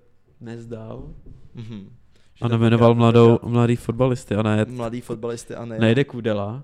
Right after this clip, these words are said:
Speaker 2: Nejenom slavisty, viď?
Speaker 1: Nejde Kudela. Jsem překvapený.
Speaker 2: Taky.
Speaker 1: Hele, Vítík.
Speaker 2: Že z Indie nepřijede, nebo z Indie,
Speaker 1: Čvančara.
Speaker 2: z Indonésie.
Speaker 1: Kdo tam je? Chytil. Máme tam docela dost útočníků na to, že většinou nominoval třeba tři vždycky, podle mě.
Speaker 2: Hmm.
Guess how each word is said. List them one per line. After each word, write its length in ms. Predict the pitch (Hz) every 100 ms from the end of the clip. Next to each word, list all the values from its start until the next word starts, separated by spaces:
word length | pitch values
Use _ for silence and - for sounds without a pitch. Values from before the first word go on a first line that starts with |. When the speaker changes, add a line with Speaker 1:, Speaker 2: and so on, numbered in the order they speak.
| _
Speaker 2:
Nejenom 420 | 123 120 113 117 120
slavisty, 540 | - 113 160 - -
viď? 220 | 117 - - -
Speaker 1:
Nejde 280 | 107 120
Kudela. 640 | 127 120 110 101 98 117 135 _
Jsem 160 | _ 117
překvapený. 680 | - - 117 110 110 113 127 _ _ _ _ _ _ _ _ _ _ _ _ _ _ -
Speaker 2:
Taky. 400 | 98 92 104 151 _ _ _ _ _ _ _
Speaker 1:
Hele, 300 | 110 107 95 -
Vítík. 560 | 117 - 110 104 - - - _ _ -
Speaker 2:
Že 160 | 123
z 80 | -
Indie 340 | 113 113 110
nepřijede, 560 | 110 107 - 107 104 113
nebo 220 | 143 113 104
z 80 | 101
Indie, 100 | 101
Speaker 1:
Čvančara. 580 | 117 107 110 110 107
Speaker 2:
z 40 | 101
Indonésie. 180 | 110 - _ _ _ _ _ _ _ _ _ _ _ _
Speaker 1:
Kdo 100 | 117
tam 200 | - 104
je? 80 | 98 -
Chytil. 680 | 120 - 113 110 110 113 120 _ _ _ _ _ _ _ _ _ _ -
Máme 160 | 110
tam 120 | 113 127
docela 220 | 127 135
dost 160 | 143
útočníků 460 | 107 135 - 107 113
na 80 | 101
to, 100 | 113
že 120 | 113
většinou 360 | 107 104 117 113
nominoval 340 | 113 110 113
třeba 200 | - 120
tři 220 | - 120
vždycky, 360 | 117 - _ 113
podle 220 | 113 117
mě. 100 | 110
Speaker 2:
Hmm. 120 | 104